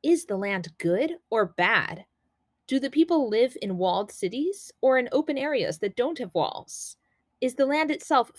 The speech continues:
fat or lean? Meaning, what kind of crops does it produce? Are there trees in the land or not? Take some of the fruits of the land and bring them back.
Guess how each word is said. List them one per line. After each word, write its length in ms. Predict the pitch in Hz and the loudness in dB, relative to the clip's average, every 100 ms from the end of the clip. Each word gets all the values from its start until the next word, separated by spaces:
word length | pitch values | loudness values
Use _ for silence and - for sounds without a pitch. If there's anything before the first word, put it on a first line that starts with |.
| - | -4
fat 280 | 208 208 - - | -2 -2 -6 -4
or 180 | 226 220 | -4 -2
lean? 420 | 302 175 85 - _ _ | -4 -4 -6 -14 _ _
Meaning, 420 | 247 330 190 180 - - | -4 -2 -2 -4 -8 -4
what 160 | 311 | -4
kind 240 | - 339 294 | -4 -8 -8
of 80 | |
crops 420 | - 277 302 - - | -4 -2 -2 -6 -6
does 200 | 196 208 | -4 -4
it 100 | - | -4
produce? 720 | 226 - - - - - - _ _ _ _ - | -4 -2 -4 -8 -14 -14 -18 _ _ _ _ 0
Are 120 | 226 | 2
there 140 | 196 165 | 4 2
trees 440 | - 185 180 - | -2 -6 -6 -6
in 80 | 262 | -4
the 80 | 277 | -4
land 380 | 294 311 330 - | -4 -4 -8 -8
or 100 | 262 | -6
not? 340 | 254 349 - - _ _ _ _ _ _ | -4 -2 -4 -8 _ _ _ _ _ _
Take 240 | - 339 349 | -4 -4 -2
some 220 | - 262 | -4 -2
of 120 | 262 | -2
the 80 | 269 | -4
fruits 300 | - 233 - | -4 -6 -4
of 100 | 226 | -4
the 80 | 240 | -2
land 420 | 202 165 165 180 - | 0 0 -2 -6 -10
and 120 | 233 | -6
bring 200 | 202 165 | -4 -2
them 140 | 160 160 | -4 -2
back. 540 | 185 - - - | -2 -2 -10 -20